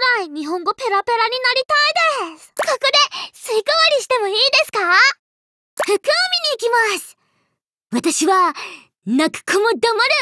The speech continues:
おしゃれ番長ですよ。休日に勉強なんてしたくないです。服を見に行きます。元気ない時はパーッと遊ぶです。ヘイ大将、ラーメ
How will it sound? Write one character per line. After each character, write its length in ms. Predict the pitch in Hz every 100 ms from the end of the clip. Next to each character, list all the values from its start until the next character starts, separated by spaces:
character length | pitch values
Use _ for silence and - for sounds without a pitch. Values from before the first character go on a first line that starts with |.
| - 554 - - _ -
お 40 | 494
し 100 | 427
ゃ 40 |
れ 120 | 427
番 100 | 415 698 679 698
長 60 | 587
で 80 | -
す 60 | 370
よ。 160 | 359 415 539 719 - _ _ _ _ _ -
休 140 | -
日 0 |
に 20 | 508 554 587 605 605 640 640
勉 120 | 554 453 622
強 80 | 640 659 659 698 740 392
な 60 |
ん 40 | 370
て 60 |
し 80 | -
た 80 | 679 719
く 100 | 784 466
な 60 |
い 400 | 508 719 762 740
で 920 | 571 508 571 622 640 622 587 554 554 -
す。 100 | _ _ _ _ _ _ _ -
服 60 |
を 40 | 403
見 40 |
に 40 | - 605 719 740 679 587
行 60 |
き 120 | 466
ま 60 | 480 453 403
す。 60 | -
元 120 | 311 381 605
気 140 | 587
な 180 | 403 494
い 60 | 587
時 200 | 539 494
は 160 | 415 311
パ 500 | - - _ - 762
ー 800 | 640 622 640 698 - 807 440 311
ッ 80 |
と 60 | -
遊 40 | 480
ぶ 60 | 587 698 719 571 320
で 60 |
す。 20 | - - _ _ _ _ _ _ -
ヘ 120 | -
イ 40 | 453 698
大 200 | - 659 605
将、 120 | - 539 494 440 302 - - - -
ラ 80 | 254
ー 20 |
メ 60 | -